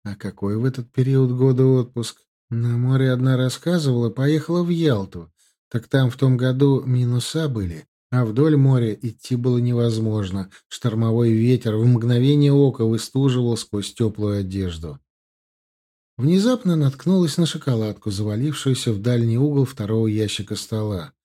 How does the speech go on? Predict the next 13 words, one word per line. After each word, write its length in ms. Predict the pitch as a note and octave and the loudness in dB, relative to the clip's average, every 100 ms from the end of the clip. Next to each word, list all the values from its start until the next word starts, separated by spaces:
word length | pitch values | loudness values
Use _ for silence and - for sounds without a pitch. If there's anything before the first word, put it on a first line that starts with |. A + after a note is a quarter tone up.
| _ _ _ - | _ _ _ -6
А, 260 | B2+ B2 | -4 -2
это 220 | A2+ A#2 | -4 -6
та, 160 | A#2+ B2+ | -6 -6
что 240 | - - | -6 -2
Ивлев 420 | C3+ C3 G2+ F#2+ - | 0 0 -2 -6 -10
притащил. 680 | F#2 F#2 G2 - F2+ D2+ _ _ _ _ _ | -10 -8 -8 -8 -12 -14 _ _ _ _ _
Какой 320 | - E3 A2 | -14 -10 -8
он 80 | F#2 | -8
всё 260 | - - F#2 | -10 -10 -8
же 160 | F#2+ | -4
непростой 640 | A2 A#2+ A#2+ B2 - F#3+ | -4 -4 -4 -6 -6 -4
молодой 420 | F#3 C#3 B2 C#3 C3+ | 0 0 0 0 0
человек. 640 | C3+ C3 B2+ F2+ D2 _ | -2 -2 -2 -4 -8 _